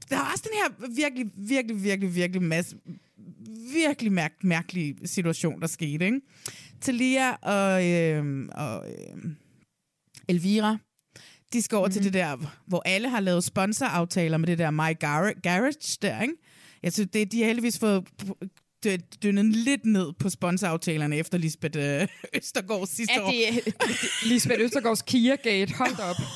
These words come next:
Speaker 1: Oh my fucking god, den lang. Og
Speaker 2: Ja,
Speaker 1: hun
Speaker 2: den
Speaker 1: får
Speaker 2: var
Speaker 1: endda
Speaker 2: vild.
Speaker 1: ved at få lidt ind i den her sæson igen.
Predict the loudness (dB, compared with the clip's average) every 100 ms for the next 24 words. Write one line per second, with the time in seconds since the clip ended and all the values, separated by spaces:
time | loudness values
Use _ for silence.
0 | -2 -2 0 -4 -2 0 0 -2 -10 -6
1 | -2 -2 -2 -6 -6 -6 -6 -4 -2 -4
2 | -4 -6 -8 -2 0 2 2 2 2 2
3 | 0 0 -2 0 -4 -4 -6 -2 -2 -2
4 | -2 0 0 -2 -2 -2 0 -2 -2 -4